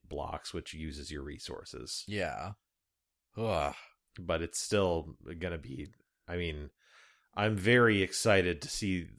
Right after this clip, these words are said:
Speaker 1: you know, the first Steve Pools in, in whatever tournament we get when covid finally ends in twenty twenty-nine.
Speaker 2: Yeah.
Speaker 1: Uh, that's gonna be pretty neat.
Speaker 2: Oh, man. You know, like,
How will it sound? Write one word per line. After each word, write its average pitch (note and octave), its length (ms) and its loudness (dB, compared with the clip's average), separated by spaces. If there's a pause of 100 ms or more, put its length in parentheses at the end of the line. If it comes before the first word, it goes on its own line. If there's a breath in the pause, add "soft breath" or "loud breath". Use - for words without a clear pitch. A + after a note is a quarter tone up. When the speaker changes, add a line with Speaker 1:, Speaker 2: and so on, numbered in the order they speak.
(200)
Speaker 1:
you F#2+ 200 -2
know, E2+ 160 0
the E2+ 360 -8
first A#2+ 360 2
Steve G2+ 440 0
Pools E2 540 -2
in, E2+ 240 -6
in F2+ 160 -4
whatever F#2 300 0
tournament F#2+ 500 -2
we F2 120 -4
get E2+ 300 -4
when D#2+ 300 -8 (420 soft breath)
covid F#2+ 360 2
finally F2+ 480 0
ends F2+ 280 -2
in E2+ 120 -8
twenty F#2 260 -4
twenty-nine. D#2 840 -6
Speaker 2:
Yeah. F#2+ 460 2
Speaker 1:
Uh, D2 560 0 (240)
that's D#2+ 240 -6
gonna D2+ 140 -8
be C#2+ 80 -8
pretty D2 200 -8
neat. B1+ 260 -10 (260)
Speaker 2:
Oh, G2 160 -2
man. F2+ 540 -2 (1080)
You G#2 120 -4
know, G#2+ 240 2
like, F2 420 0